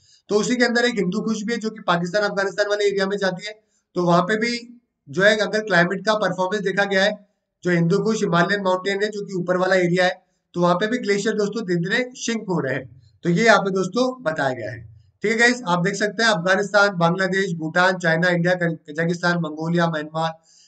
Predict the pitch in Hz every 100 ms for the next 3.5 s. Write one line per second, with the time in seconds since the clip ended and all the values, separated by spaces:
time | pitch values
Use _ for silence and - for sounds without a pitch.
0 | - 220 220 208 220 254 226 226 226 220
1 | 226 202 175 190 208 214 180 165 170 190
2 | 196 165 190 208 185 175 175 143 135 143
3 | 143 117 110 117 -